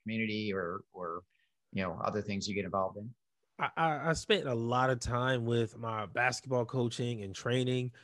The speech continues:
Speaker 1: Mm.
Speaker 2: Um, and man, that was really fun. Um,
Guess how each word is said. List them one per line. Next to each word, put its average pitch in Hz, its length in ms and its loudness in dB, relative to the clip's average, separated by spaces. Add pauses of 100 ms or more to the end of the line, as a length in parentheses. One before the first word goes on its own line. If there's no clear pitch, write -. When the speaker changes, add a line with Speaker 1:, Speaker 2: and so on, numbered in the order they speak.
(300)
Speaker 1:
Mm. 107 60 -4
Speaker 2:
Um, 110 400 2 (140)
and 110 460 -2
man, 120 220 0
that 165 160 4
was 117 200 4
really 120 400 6
fun. 101 540 -2
Um, 98 320 -2